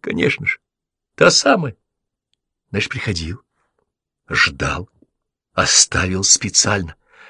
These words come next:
А он смог, бестолковый, какая балда.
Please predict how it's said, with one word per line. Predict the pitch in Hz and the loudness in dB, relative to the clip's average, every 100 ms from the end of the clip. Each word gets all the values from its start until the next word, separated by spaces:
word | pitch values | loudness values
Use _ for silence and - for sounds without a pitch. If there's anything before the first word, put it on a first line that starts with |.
| - - - - | -20 -20 -20 -6
А | - - | 4 6
он | 98 95 | 6 4
смог, | - - 104 98 - - - - | 4 4 4 4 2 -16 -18 -14
бестолковый, | 87 90 - - 92 87 - 95 85 - _ | -4 0 0 0 -2 -2 0 0 0 -4 _
какая | - 95 104 98 | -8 -2 0 2
балда. | 90 95 90 101 | 2 2 2 0